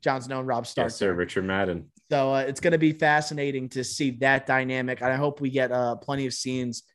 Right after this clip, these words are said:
Speaker 1: or a couple scenes, I should say, with those two characters. Three, I should say.
Speaker 2: Yeah, hopefully we get more. I'm afraid we're not gonna get a lot. Maybe just, like,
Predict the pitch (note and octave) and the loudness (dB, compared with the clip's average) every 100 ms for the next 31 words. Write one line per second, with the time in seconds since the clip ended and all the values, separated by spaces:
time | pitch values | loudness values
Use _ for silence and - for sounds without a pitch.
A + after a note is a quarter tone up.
0 | _ C#3 C#3 - C#3 B2+ - A2+ A2 G#2+ | _ 2 2 2 0 0 -4 -6 -4 -4
1 | A#2 G#2+ A2 G2 G2 - - A#2 A2+ G#2+ | -6 -6 -6 -6 -12 -16 -8 -4 -4 -6
2 | - G#2 F#2+ D#2+ - A1+ A#2+ - - _ | -10 -8 -8 -10 -12 -18 -18 -20 -20 _
3 | G#2 F2+ E2+ - - A2+ - - - _ | -12 -12 -14 -18 -18 -18 -12 -14 -14 _
4 | - A2 A#2 B2 C#3 C3 A#2+ G#2+ A2+ A2 | 2 4 6 6 6 6 6 4 2 4
5 | G#2+ G#2 A2+ G#2+ G2+ G2 F#2+ G2+ F#2+ F#2+ | 2 2 4 4 4 2 0 0 2 2
6 | F#2 F#2+ F#2+ G2+ G2 F#2+ G2 - F#2+ - | 2 2 0 0 0 2 -2 -2 -2 -4